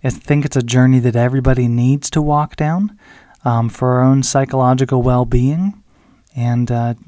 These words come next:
it also helps us to build empathy for other people. You know, once we recognize,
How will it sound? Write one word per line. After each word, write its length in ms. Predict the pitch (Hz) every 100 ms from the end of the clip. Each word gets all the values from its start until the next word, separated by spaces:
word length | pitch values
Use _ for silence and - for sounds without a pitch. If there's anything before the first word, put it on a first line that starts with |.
| - - - -
it 160 | 160
also 320 | 180 202 -
helps 340 | 156 139 147 -
us 140 | 135
to 100 | -
build 300 | 117 127 131
empathy 500 | 127 127 127 - 131
for 220 | 120 -
other 180 | 120 120
people. 640 | 117 - 147 - - 127 - - _ _ _ _ _ _
You 140 | 120
know, 320 | 117 113 117 127 - - - _
once 280 | 131 151 -
we 120 | 151
recognize, 920 | 135 135 - 127 123 117 117 117 113